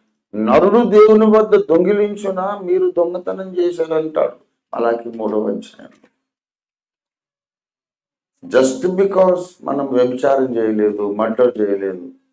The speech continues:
దొంగతనం చేయలేదు, అంత మాత్రాన మనం పరిశుద్ధులమనే కాదు, అంతరంగ కల్మషము ఉన్నది, ఆత్మ సంబంధమైన పాపాలు ఉన్నాయి,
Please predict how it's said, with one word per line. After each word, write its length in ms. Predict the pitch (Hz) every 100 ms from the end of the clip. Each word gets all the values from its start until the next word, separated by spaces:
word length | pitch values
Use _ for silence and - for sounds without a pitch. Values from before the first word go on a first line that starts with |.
| _ _ 107
దొంగతనం 600 | 110 110 110 113 120 104
చేయలేదు, 400 | 98 95 87 - _ _ _ _ _ _ _ _ _ _ -
అంత 180 | 117
మాత్రాన 580 | 135 131 131 131 120 123
మనం 400 | 120 113 110 107
పరిశుద్ధులమనే 880 | 104 104 107 107 104 98 98 98 95
కాదు, 400 | 95 85 82 80 _ _ _ _
అంతరంగ 600 | 87 101 104 107 104 104 98
కల్మషము 720 | 95 95 95 98 90 107 143 214 - - _ _ _ _
ఉన్నది, 400 | 82 82 78 - _ _ -
ఆత్మ 380 | 113 120 117 123
సంబంధమైన 840 | 117 113 113 113 110 107 107 107
పాపాలు 680 | 98 107 - 117 117 - - - _ _ _ -
ఉన్నాయి, 240 | - 269